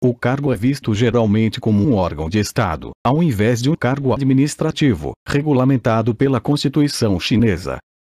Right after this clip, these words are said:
Teoricamente, o presidente executa grande parte de seu papel sob consentimento do Congresso Nacional do Povo, a legislatura nacional, e não costuma tomar medidas executivas a seu próprio entendimento e vontade.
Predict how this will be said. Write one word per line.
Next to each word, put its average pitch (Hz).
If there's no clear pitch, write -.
Teoricamente, 110
o 131
presidente 131
executa 113
grande 95
parte 113
de 110
seu 123
papel 120
sob 156
consentimento 120
do 151
Congresso 117
Nacional 113
do 113
Povo, 80
a 120
legislatura 117
nacional, 110
e 139
não 131
costuma 120
tomar 104
medidas 120
executivas 139
a 135
seu 107
próprio 113
entendimento 117
e 104
vontade. 90